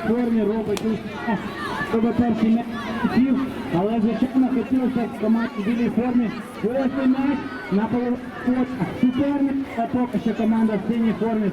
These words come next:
все ще намагається забити, забити гол. Чи буде, буде білий, білий,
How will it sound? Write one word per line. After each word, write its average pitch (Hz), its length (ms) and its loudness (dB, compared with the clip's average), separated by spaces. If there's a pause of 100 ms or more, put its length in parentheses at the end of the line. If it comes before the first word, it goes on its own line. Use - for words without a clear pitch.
все 214 200 -2
ще 214 120 -2 (440)
намагається 240 880 2 (720)
забити, 202 720 0 (500)
забити 262 420 2
гол. 269 540 2 (960)
Чи 262 80 6
буде, 277 200 4 (680)
буде 294 300 2 (100)
білий, 302 360 2 (240)
білий, 311 380 4